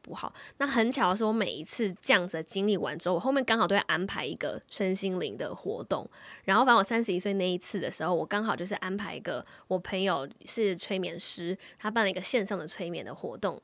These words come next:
就是大家在家里的那种线上，因为那时候疫情还比较严重，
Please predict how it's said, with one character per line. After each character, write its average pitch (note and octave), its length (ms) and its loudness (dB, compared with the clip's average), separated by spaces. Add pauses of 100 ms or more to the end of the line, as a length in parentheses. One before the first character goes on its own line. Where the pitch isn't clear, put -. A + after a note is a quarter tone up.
就 F3+ 80 -8
是 F#3 160 -4
大 G3+ 100 4
家 G3 120 6
在 G3 100 2
家 D#3+ 300 0
里 D3+ 100 -4
的 A#2+ 80 -4
那 E3+ 100 -2
种 D#3+ 80 -4
线 F#3+ 140 -4
上， F3 60 -2
因 F3+ 60 -2
为 G#3 40 0
那 A3 80 2
时 A3 60 -2
候 F#3 60 -2
疫 G3 180 -4
情 - 200 -8
还 E3 160 -8
比 - 80 -10
较 E3+ 140 -2
严 D3+ 260 -6
重， - 240 -4